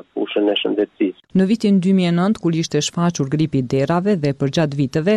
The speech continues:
Speaker 2: Kosova kishte siguruar vaksinat përmes këtyre organizatave ndërkombëtare. Deri më tani, shton Hoti, partneriteti me organizata ndërkombëtare si unicef dhe O B S H ka qenë strategjik. Ai kujton se në vitin dy mijë e nëntë, kur është zhvilluar vaksina kundër gripit të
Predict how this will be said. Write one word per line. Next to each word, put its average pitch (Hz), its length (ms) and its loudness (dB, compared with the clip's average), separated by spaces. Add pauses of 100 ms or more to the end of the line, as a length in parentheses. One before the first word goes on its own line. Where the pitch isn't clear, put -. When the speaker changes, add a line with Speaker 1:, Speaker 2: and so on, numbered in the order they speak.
Speaker 2:
Kosova 175 480 0
kishte 175 320 -2
siguruar 139 640 0
vaksinat 190 560 0
përmes 170 320 0
këtyre 135 320 -2
organizatave 131 840 -2
ndërkombëtare. 143 720 -2 (180)
Deri 214 240 0
më 190 240 0
tani, 190 240 2
shton 156 320 -2
Hoti, 160 320 0
partneriteti 151 720 0
me 143 80 0
organizata 143 560 -2
ndërkombëtare 143 720 0
si 143 160 -2
unicef 135 480 0
dhe 127 200 -4
O 151 120 0
B 131 160 -4
S - 80 -12
H 185 160 0
ka 196 160 0
qenë 139 240 -2
strategjik. 135 680 -4 (300)
Ai 214 140 2
kujton 214 320 2
se 196 160 0
në 185 80 2
vitin 185 400 2
dy 175 160 2
mijë 165 140 0
e - 20 0
nëntë, 202 220 0
kur 156 160 0
është 147 160 -2
zhvilluar 156 420 2
vaksina 143 480 0
kundër 135 300 0
gripit 139 340 -2
të 131 140 -4